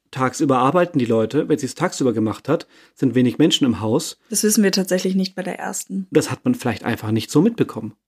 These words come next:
Speaker 2: Mhm.
Speaker 1: Ich zumindest käme nicht auf die Idee, so ein Rambazamba zu veranstalten am Abend, wenn tendenziell alle Menschen in ihren Wohnungen sind. Aber ja, die Frage ist berechtigt und, äh, irritiert auf jeden Fall. Dass man mehrfach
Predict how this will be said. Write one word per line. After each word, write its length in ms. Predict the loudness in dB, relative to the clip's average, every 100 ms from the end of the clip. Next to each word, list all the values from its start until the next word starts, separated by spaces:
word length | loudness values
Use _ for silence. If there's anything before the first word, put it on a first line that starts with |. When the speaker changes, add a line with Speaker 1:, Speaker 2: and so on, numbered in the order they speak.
| _ -2
Speaker 2:
Mhm. 400 | 2 4 2 0 _ _ _ _
Speaker 1:
Ich 260 | 0 0 0
zumindest 440 | 0 2 2 -2
käme 240 | 0 2 4
nicht 240 | 2 2
auf 140 | -4 -2
die 180 | 0
Idee, 420 | 0 0 2 2 -2 _ _ _ _ _ -8
so 240 | -2 0
ein 160 | 2 2
Rambazamba 600 | 2 0 0 2 2 0
zu 140 | -4
veranstalten 840 | -6 -6 -4 -4 -2 -2 0 2
am 140 | 2 0
Abend, 480 | 2 2 2 2
wenn 260 | 2 2 2
tendenziell 480 | 2 4 4 2 0
alle 220 | 0 2
Menschen 260 | 2 0 -2
in 100 | -2
ihren 200 | 0 0
Wohnungen 300 | 2 2 2
sind. 420 | -2 -4 -6 -14 _ _ _ _ _ _ _ _ _ _ _ -2
Aber 160 | 2
ja, 200 | 4 2
die 120 | -2
Frage 460 | -8 -4 0 2 2
ist 200 | 0 -2
berechtigt 720 | 0 0 0 0 0 0 -2
und, 360 | 0 4 4 2
äh, 120 | -2
irritiert 500 | 2 2 2 2 0
auf 140 | 0
jeden 160 | -8 -8
Fall. 260 | -10 -14 -16 _ _ _ _ _ _ _ _
Dass 160 | -4 0
man 160 | 2
mehrfach 720 | 4 4 2 0 -2 -2 -8